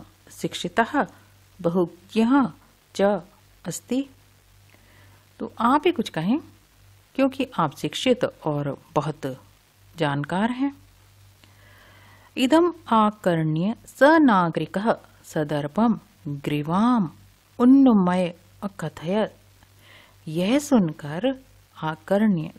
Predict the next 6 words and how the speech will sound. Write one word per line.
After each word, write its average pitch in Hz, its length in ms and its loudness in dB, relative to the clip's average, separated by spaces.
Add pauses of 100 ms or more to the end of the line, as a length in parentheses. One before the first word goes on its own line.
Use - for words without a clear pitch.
सुनकर, 185 680 0 (1400)
घमंड 226 720 6
से 180 240 -2 (1000)
गर्दन 185 520 6
ऊंची 180 560 -2
करके 151 540 -6